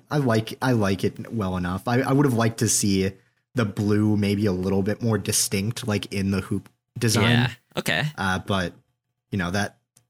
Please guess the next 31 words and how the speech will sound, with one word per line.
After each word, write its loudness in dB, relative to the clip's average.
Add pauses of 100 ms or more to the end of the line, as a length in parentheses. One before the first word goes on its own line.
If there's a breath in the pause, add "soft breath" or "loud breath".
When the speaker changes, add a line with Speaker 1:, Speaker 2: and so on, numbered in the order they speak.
Speaker 1:
it, 0
it's, 0
it 0
still 4
is 2
a -6
good, -10 (400)
a -4
good -6
jersey. -8 (560)
Speaker 2:
All -6
right. -6
So -2
overall, 0
like, -2
I, 0
I, 0
I -2
think -4
we've -2
liked -2
a -2
lot 0
of -4
these -4
jerseys, -4
but -4 (460)
at 2
least 2
for 0
me, 0